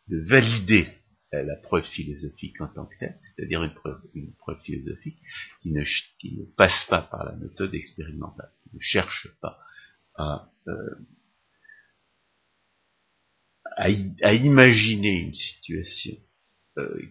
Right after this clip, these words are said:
qui pourrait réfuter les propositions générales qu'il s'agit,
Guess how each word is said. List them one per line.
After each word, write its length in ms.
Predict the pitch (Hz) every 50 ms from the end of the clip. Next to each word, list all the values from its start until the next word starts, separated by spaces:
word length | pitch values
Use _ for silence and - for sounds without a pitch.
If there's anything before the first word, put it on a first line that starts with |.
| - _ _ _ _ _ _ _ _ _ _ _
qui 160 | - - 98
pourrait 420 | 85 - - 104 101 95 87 76 69
réfuter 840 | 78 87 117 110 - - - - - - - 104 95 90 - _ _
les 160 | - 85 80 78
propositions 800 | - - 80 - - 82 80 76 78 76 71 - - 78 76 69
générales 580 | - 73 71 73 78 76 78 78 76 - - _ _ _ - - - _ _ _ _ -
qu'il 100 | - -
s'agit, 540 | - - 82 - - 85 82 78 - -